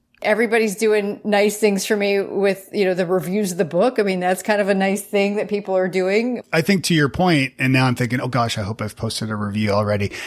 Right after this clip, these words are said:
Speaker 2: Um, but it is, yeah, I mean, and, and that is something as an author and my, as an author myself, you, you know, if you, when you, you don't realize, or a reader doesn't realize just how valuable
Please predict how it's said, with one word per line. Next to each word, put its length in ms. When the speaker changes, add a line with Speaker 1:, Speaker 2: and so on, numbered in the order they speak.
Speaker 2:
Um, 380
but 320
it 160
is, 400
yeah, 320
I 60
mean, 360
and, 240
and 160
that 140
is 120
something 640
as 220
an 100
author 420
and 120
my, 260
as 160
an 60
author 240
myself, 500
you, 220
you 140
know, 160
if 160
you, 120
when 180
you, 240
you 120
don't 300
realize, 920
or 160
a 100
reader 400
doesn't 320
realize 560
just 240
how 300
valuable 880